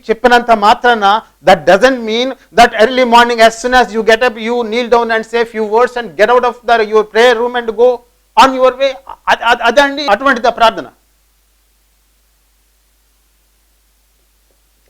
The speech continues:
ఆ అడగడం అనేటటువంటిది చాలా లోతైనటువంటి, గంభీరమైనటువంటి, తీవ్రమైనటువంటి,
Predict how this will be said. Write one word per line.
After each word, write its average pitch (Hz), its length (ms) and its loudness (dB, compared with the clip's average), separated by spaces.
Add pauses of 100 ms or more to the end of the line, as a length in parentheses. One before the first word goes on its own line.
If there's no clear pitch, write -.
(340)
ఆ 131 280 -2
అడగడం 269 340 2
అనేటటువంటిది 156 960 -10 (480)
చాలా 135 460 2 (300)
లోతైనటువంటి, 185 1080 0 (480)
గంభీరమైనటువంటి, 190 1120 0 (540)
తీవ్రమైనటువంటి, 226 1040 2